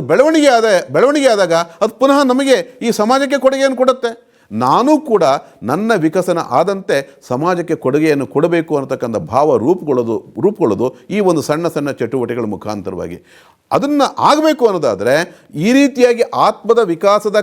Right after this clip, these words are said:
ಕಾರಣದಿಂದ ಸಮಾಜಕ್ಕೋಸ್ಕರ ಕೆಲಸ ಮಾಡಿರ್ತಕ್ಕಂಥ ಅನೇಕ ಮಹಾಪುರುಷರಿದ್ದಾರಲ್ಲ, ಅಂಥವರ ಕಥೆಗಳನ್ನ ನಾವು ಮಕ್ಕಳಿಗೆ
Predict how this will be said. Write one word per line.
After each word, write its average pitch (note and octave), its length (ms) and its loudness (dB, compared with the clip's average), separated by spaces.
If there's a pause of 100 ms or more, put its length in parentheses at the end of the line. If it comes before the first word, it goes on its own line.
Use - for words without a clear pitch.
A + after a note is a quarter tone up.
(120)
ಕಾರಣದಿಂದ F#3 600 2 (1200)
ಸಮಾಜಕ್ಕೋಸ್ಕರ A3+ 800 2 (1000)
ಕೆಲಸ B3 200 4 (120)
ಮಾಡಿರ್ತಕ್ಕಂಥ G3+ 640 -2 (140)
ಅನೇಕ G#3+ 300 2 (100)
ಮಹಾಪುರುಷರಿದ್ದಾರಲ್ಲ, D#3+ 840 -2 (460)
ಅಂಥವರ G3+ 420 0 (260)
ಕಥೆಗಳನ್ನ F3+ 600 2 (580)
ನಾವು C#3 280 2 (400)
ಮಕ್ಕಳಿಗೆ E3+ 480 0